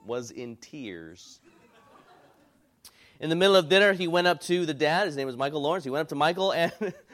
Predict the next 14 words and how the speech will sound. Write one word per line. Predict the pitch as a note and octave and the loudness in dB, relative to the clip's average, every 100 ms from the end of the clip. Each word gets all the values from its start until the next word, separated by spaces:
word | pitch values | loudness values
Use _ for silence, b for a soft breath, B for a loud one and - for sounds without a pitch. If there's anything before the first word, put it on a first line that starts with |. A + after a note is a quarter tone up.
| C#4 C4 A#3+ | -16 -16 -10
this | D#3+ | 0
little | G3 A3 | 2 4
kid | A3 G3 | 4 2
was | F#3 | 0
crying. | - - B3 B3 A#3 G3+ | -2 4 8 8 6 2
He | G#3 | -2
was | G#3+ G3+ D#3 | 2 0 0
begging | C3+ B3 A#3+ A#3+ | 4 4 4 2
his | G#3+ G3 | 2 0
father, | - - B3+ A3+ F#3+ E3 C#4+ D4+ C4+ A#3 _ | -2 0 0 0 -2 -4 -14 -18 -18 -20 _
"Do | D#4+ | 2
I | D4+ A4+ - | 2 2 0
have | D4 D4+ - | 0 0 -2
to | B3 | -8